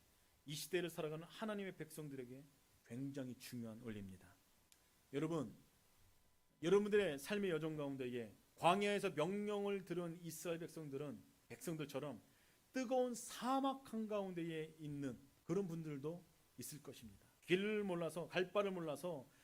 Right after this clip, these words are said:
앞이 막막하고 깜깜해서 그래서 절망 가운데에 있으신 분들도 있을지 모르겠습니다. 인생의 그런 시점에 있는 분들, 하나님께서 말씀하시는 것이에요. 명령하시는 것이에요. "내가 가라고 명한 그 땅에 들어가거든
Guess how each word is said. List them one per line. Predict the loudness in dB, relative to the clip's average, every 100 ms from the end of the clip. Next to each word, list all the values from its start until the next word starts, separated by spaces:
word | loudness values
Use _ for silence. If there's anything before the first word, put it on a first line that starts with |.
| -20 -2
앞이 | -2 -2 -4
막막하고 | 0 0 2 0 0 -2 -4 -4
깜깜해서 | -10 -10 -6 -4 -4 -4
그래서 | -8
절망 | -4 -2 0 -2 -4
가운데에 | -6 -6 -6
있으신 | -8 -8 -12 -12 -10 -10
분들도 | -8 -10 -6 -6 -6 -12 -16
있을지 | -14 -14 -14
모르겠습니다. | -8 -2 2 2 0 -4 -8 -8 -12 -18 -20 -20 _ -20 -20 -20 -20 -20 _ -20 -16
인생의 | -10 -8 -6 -8
그런 | -8 -6 -6
시점에 | -8 -14 -10 -8 -8
있는 | -12 -10 -12
분들, | -12 -16 -16 -20 _
하나님께서 | -8 -4 -4 -4 -8 -6 -8 -10 -18 _ _ _
말씀하시는 | -14 -12 -10 -12 -12 -16 -20
것이에요. | -20 -20 -20 _
명령하시는 | -2 0 0 -2 -4 -10 -16
것이에요. | -16 -20 -20 -14 -4
"내가 | -4 -2
가라고 | 0 0 0
명한 | -4 -6 -8 -10
그 | -12 -8
땅에 | -8 -6
들어가거든 | -8 -12 -16 -16 -14 -12